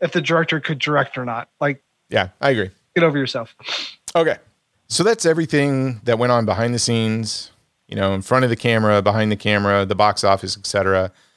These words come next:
Speaker 2: I'm super curious about your thoughts on this one, Brad. So l-, let's get into it. This is your pick. We're talking about a nineties action film,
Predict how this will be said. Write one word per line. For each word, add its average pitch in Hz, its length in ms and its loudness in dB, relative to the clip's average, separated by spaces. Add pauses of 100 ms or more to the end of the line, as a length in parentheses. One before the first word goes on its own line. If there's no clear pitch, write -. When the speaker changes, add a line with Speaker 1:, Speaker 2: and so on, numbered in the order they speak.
(360)
Speaker 2:
I'm 156 160 0
super 123 720 0 (100)
curious 107 380 0
about 101 240 0
your 101 60 -6
thoughts 95 300 -2
on 92 100 -4
this 95 180 -2
one, 95 140 -8
Brad. 95 340 0
So 104 640 2 (540)
l-, - 100 -12 (580)
let's 190 200 2
get 143 160 4
into 104 200 2
it. 95 120 0
This 135 180 2
is 139 120 -2
your 139 120 2
pick. 123 540 0 (240)
We're 110 100 -8
talking 113 320 0
about 104 320 2
a 107 60 -6
nineties 117 420 -2
action 104 400 0
film, 101 480 -2